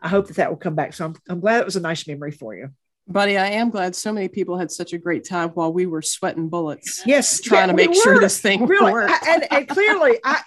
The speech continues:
Speaker 1: when everybody keeps saying that, I'm going, "I
Speaker 2: Uh,
Speaker 1: missed this." I
Speaker 2: Mm.
Speaker 1: clearly was at the door, and I missed all the, the beads
Speaker 2: I
Speaker 1: and
Speaker 2: think
Speaker 1: it,
Speaker 2: I
Speaker 1: I
Speaker 2: was
Speaker 1: mean, it
Speaker 2: selling
Speaker 1: was,
Speaker 2: beads,
Speaker 1: I
Speaker 2: person
Speaker 1: think
Speaker 2: to
Speaker 1: you
Speaker 2: person, <laughs> literally.
Speaker 1: I don't know, but it was, it was great. Okay,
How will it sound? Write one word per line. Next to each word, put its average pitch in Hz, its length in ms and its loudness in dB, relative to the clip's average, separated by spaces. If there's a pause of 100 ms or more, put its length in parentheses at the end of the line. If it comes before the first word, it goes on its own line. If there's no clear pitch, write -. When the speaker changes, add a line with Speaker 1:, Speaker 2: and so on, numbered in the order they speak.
Speaker 1:
when 294 160 -6
everybody 370 280 -2
keeps - 280 -10
saying 349 280 -4
that, 240 140 -4
I'm 226 140 -8
going, 240 260 -10 (480)
"I 415 180 2
Speaker 2:
Uh, 269 360 2
Speaker 1:
missed - 360 -4 (200)
this." 240 420 2
I 392 320 0
Speaker 2:
Mm. 185 280 -10
Speaker 1:
clearly 320 560 2
was 214 200 -4
at 220 160 -4
the 226 80 -8
door, 226 360 0
and 202 120 -8
I 202 120 -8
missed 226 360 -10
all 202 220 -2
the, 180 320 -4 (560)
the 190 80 0
beads 226 480 2
Speaker 2:
I 185 40 2
Speaker 1:
and 185 80 0
Speaker 2:
think 226 180 2
Speaker 1:
it, - 20 2
Speaker 2:
I 233 100 4
Speaker 1:
I 214 40 6
Speaker 2:
was 208 200 4
Speaker 1:
mean, - 40 0
it - 20 2
Speaker 2:
selling 233 280 6
Speaker 1:
was, 180 100 2
Speaker 2:
beads, 190 440 0 (100)
Speaker 1:
I 202 80 0
Speaker 2:
person 262 220 4
Speaker 1:
think 180 40 0
Speaker 2:
to 175 80 2
Speaker 1:
you - 60 2
Speaker 2:
person, 247 480 -2 (380)
<laughs> - 380 -20
literally. 185 480 0
Speaker 1:
I 262 340 -2
don't 214 240 0
know, 185 220 -14
but 214 100 -4
it 240 160 -2
was, 202 220 -2
it 226 200 2
was 190 180 -2
great. 156 420 -14
Okay, 247 480 2